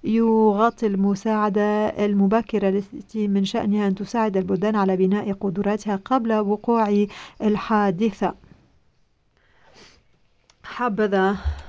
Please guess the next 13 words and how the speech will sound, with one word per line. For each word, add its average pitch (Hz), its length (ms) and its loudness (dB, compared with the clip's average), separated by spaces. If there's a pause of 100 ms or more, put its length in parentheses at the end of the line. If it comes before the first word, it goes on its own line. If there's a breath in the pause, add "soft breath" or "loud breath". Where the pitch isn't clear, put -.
(200 loud breath)
حضرات 202 420 0
السيدات 196 480 -2
والسادة 196 480 0
لو 202 280 4 (440 loud breath)
ساعدتموني 208 760 0
على 190 280 2
تبديد 185 800 0 (340 loud breath)
أوجه 196 360 -2
الشك 202 460 -4
هذه 202 580 0 (1300 soft breath)
لكي 208 300 -8
يحسن 202 460 -4
فهم 202 580 0